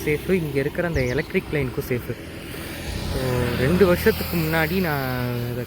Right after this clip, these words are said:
கண்டுபிடிச்சேன். ஆனா ரெண்டாயிரத்தி பதிமூணுலேயே இந்த பாலம் கட்டுறதுக்கு சாங்ஷன் ஆயிருக்குன்னு சொல்லியிருக்காங்க.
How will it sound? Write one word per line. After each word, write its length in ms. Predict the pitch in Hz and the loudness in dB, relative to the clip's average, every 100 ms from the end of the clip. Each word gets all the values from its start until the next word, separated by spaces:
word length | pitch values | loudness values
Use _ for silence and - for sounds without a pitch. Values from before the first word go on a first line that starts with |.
| - | -4
கண்டுபிடிச்சேன். 540 | 127 147 131 - 143 - - - - - - - - | -2 -2 -2 -4 -4 -6 -14 -14 -14 -14 -14 -16 -10
ஆனா 380 | - 156 190 208 | 0 2 4 4
ரெண்டாயிரத்தி 580 | 147 127 120 127 180 202 185 | 2 -2 -2 2 2 2 0
பதிமூணுலேயே 540 | 143 156 220 220 190 170 | -2 2 2 4 2 2
இந்த 200 | 202 156 | 0 -2
பாலம் 340 | - 135 151 | -4 -4 -4
கட்டுறதுக்கு 320 | 127 - 120 135 | -6 -6 -8 -8
சாங்ஷன் 260 | - 127 - | -8 -8 -8
ஆயிருக்குன்னு 280 | 135 117 - | -8 -8 -8
சொல்லியிருக்காங்க. 460 | - 110 - 110 120 | -8 -8 -6 -6 -8